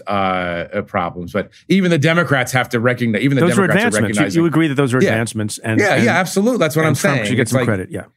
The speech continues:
Speaker 1: even, even Biden is saying, "Okay, it's better for these countries to have relations and not have relations." Nothing else you could say to it.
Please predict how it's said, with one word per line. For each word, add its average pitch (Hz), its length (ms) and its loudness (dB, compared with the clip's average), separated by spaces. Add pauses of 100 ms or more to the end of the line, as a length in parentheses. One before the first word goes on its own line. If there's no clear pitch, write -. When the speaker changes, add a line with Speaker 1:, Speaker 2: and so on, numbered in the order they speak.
(300)
Speaker 1:
even, 175 360 2
even 151 280 2
Biden 127 340 0
is 98 140 -4
saying, 98 320 -2
"Okay, 185 220 0
it's 101 220 -6
better 113 160 2
for 113 120 -4
these 104 220 -2
countries 104 320 -4
to 95 100 -4
have 92 140 -4
relations 90 420 -6
and 82 120 -10
not 87 200 -10
have 85 160 -10
relations." 78 380 -16
Nothing 113 220 0
else 101 260 -6
you 90 80 -8
could 85 160 -12
say 92 300 -6
to 73 260 -16
it. 78 100 -20